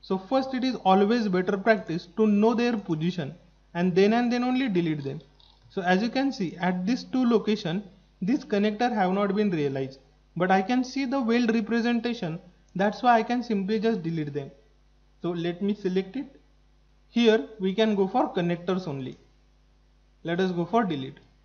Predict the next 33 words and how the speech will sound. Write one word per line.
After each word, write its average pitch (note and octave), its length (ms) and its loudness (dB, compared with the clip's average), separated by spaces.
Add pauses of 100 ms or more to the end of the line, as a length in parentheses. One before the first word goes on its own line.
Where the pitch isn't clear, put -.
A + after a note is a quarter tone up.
Now E3+ 120 0
you G3 100 2
can A3+ 180 2
see B3 360 -6
the F#3+ 100 2
green G3+ 300 2
connectors F#3 520 -2
are D#3 140 -2
now F#3 160 0
present. C#3 460 -6 (640)
Now D3+ 260 -6
again A3+ 420 -2 (160)
let F#3 220 0
us G3+ 160 2
just G3 240 0
reflect F3 440 -2
this E3 180 -4
weld. A3+ 260 0 (220)
So - 140 -10
let E3+ 220 -4
me F#3 140 0
go E3+ 140 0
for E3+ 180 -4
return. D3+ 420 -4 (580)
Let F3+ 200 -2
us F#3+ 180 -2
just F#3 260 -4
convert F#3 540 0
or F#3+ 140 0
just A3 240 2
hide F#3 360 -2
these F#3 220 -2
elements. F#3 480 -4